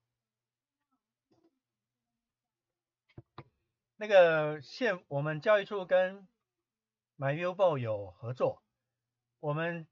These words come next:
年前已经训练了一批老师哈，这批老师是种子老师，然后每个人有过关的哈，他有送一台十四寸的外接的那个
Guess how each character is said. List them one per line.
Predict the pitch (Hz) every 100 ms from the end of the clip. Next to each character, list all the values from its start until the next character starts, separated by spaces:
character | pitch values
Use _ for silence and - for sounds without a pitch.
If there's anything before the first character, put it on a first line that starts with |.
| -
年 | 170 208
前 | 190 151
已 |
经 | 135 180
训 | - 185
练 | 175
了 | 156 151
一 |
批 | 151 165
老 | 131 107
师 | - 139
哈， | 139 127 131
这 | - 185
批 | 202
老 | 160 123
师 | 143 165 160
是 | 175 156
种 | 143 135
子 | 143
老 | 123 101
师， | - 131
然 | 127 123
后 | 156 139 123 _ _ _ _ _
每 | - 135 131
个 | 156
人 | 143 131 143 -
有 | 131
过 | 127 185
关 | 180 170
的 | 165 131
哈， | 127
他 | 120 151
有 | 170 123
送 | 120 190 160 135 139 _
一 | 180
台 | - 120 113 120 123 _ _ _
十 | - - 123 143
四 | 156 - 226 175
寸 | 151 - 196 147 127
的 | 139 110 - _ _ _ _ _ _ _ _ _ _ _ _ _
外 | 226 202 165
接 | - 190 185
的 | 175 151 139 135 131 _ _ _ _ _
那 | 165
个 | 156 139 127 123